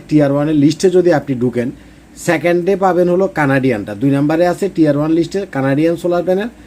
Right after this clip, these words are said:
এবং তিন নম্বরে আছে জিঙ্কো সোলার প্যানেল। অর্থাৎ টিয়ার ওয়ান লিস্টে প্রায় একশো দুশো মতো প্রায় সোলার প্যানেলের কোম্পানি আছে, তার ভিতরে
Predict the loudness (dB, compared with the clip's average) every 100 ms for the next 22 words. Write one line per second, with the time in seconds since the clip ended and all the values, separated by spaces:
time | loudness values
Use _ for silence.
0 | -20 -6 -2 0 -2 -6 0 4 4 4
1 | 0 0 2 0 -2 -2 -4 -2 2 4
2 | 2 0 0 0 -4 -2 -2 -4 -4 -4
3 | -4 -8 -18 -20 -12 -6 -2 -2 -4 -18
4 | -20 -20 -20 -2 2 2 0 -2 0 -2
5 | -2 -2 -2 -6 -4 -2 -4 -6 -8 -6
6 | -4 0 2 2 2 0 0 -2 -2 -2
7 | -4 -2 -4 -2 -4 -4 -4 -2 -2 0
8 | 2 2 0 -2 -8 -10 -8 -4 -2 0
9 | -2